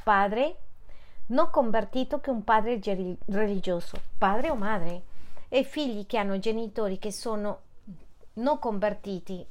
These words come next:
mondani, quando vengono ai piedi del Signore riescono a definirsi. Quelli figli che sono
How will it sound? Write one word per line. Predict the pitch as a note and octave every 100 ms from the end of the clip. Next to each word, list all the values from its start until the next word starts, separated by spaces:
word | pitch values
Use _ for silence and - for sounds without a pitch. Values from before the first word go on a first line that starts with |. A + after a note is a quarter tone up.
| -
mondani, | G3+ G3+ G3 G3 G3+ A3 C#4+ - - - - - - - - - - - - - - - - - - -
quando | A#3+ A3+ A3
vengono | A#3 A3 G#3+
ai | G#3
piedi | B3 A3 A3+
del | G#3+
Signore | G#3 A#3+ A3 A#3 C4 - - -
riescono | G#3+ A3+ A#3+ A3 - G3+ G3+
a |
definirsi. | G3 B3+ - G#3 G3+ F#3 - F#3+ F3+ - - - -
Quelli | - D4 B3
figli | - C4+ C4 G#3+ F#3+ F#3
che | - G#3
sono | - B3+ A3+ F3+ F3+